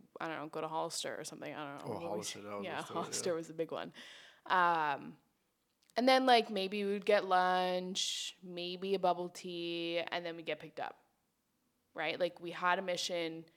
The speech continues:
Speaker 1: we hit what we needed to, and we got out of there. At least for me, anyways, from what I remember. Maybe I'm remembering wrong. Maybe we did sometimes hang out there.
Speaker 2: I think ours was, like, the plaza.
Speaker 1: What plaza?
Speaker 2: By our, in,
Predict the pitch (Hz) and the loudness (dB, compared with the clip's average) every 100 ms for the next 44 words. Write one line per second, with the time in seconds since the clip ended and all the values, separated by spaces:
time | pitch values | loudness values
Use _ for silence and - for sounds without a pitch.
0 | _ _ _ _ _ _ - 165 - 196 | _ _ _ _ _ _ -20 -16 -6 -6
1 | - 185 185 175 170 170 165 170 165 156 | -2 -4 -4 -6 -6 -6 -6 -4 -2 0
2 | 135 151 147 139 131 87 - - _ _ | -2 -6 -6 -6 -6 -8 -14 -20 _ _
3 | _ _ _ _ _ _ _ 233 277 285 | _ _ _ _ _ _ _ 0 2 2
4 | 247 185 156 135 - - - 165 160 156 | 0 0 -4 -6 -10 -10 -8 -4 -2 -2
5 | 139 - - 170 165 170 165 151 - - | -6 -8 -10 -10 -10 -8 -10 -12 -18 -18
6 | - - 160 - - 85 62 170 185 170 | -14 -14 -12 -16 -12 -12 -12 -16 -18 -16
7 | 175 - - - 202 202 226 214 226 220 | -16 -14 -12 -12 -14 -12 -12 -14 -16 -18
8 | 214 233 254 _ - - 110 277 160 143 | -16 -16 -18 _ -14 -12 -10 -10 -8 -8
9 | 123 117 101 113 110 - 98 98 98 78 | -8 -8 -8 -8 -10 -10 -10 -10 -12 -16
10 | - _ _ _ _ _ _ _ _ _ | -20 _ _ _ _ _ _ _ _ _
11 | _ _ - 185 - - - - _ _ | _ _ -20 -20 -20 -20 -20 -20 _ _
12 | _ _ _ - 98 101 107 110 104 104 | _ _ _ -16 -4 -2 -2 -4 -4 -2
13 | 104 104 104 101 98 _ _ _ _ _ | -4 -4 -6 -8 -12 _ _ _ _ _
14 | _ _ _ _ _ _ 143 160 | _ _ _ _ _ _ -8 -8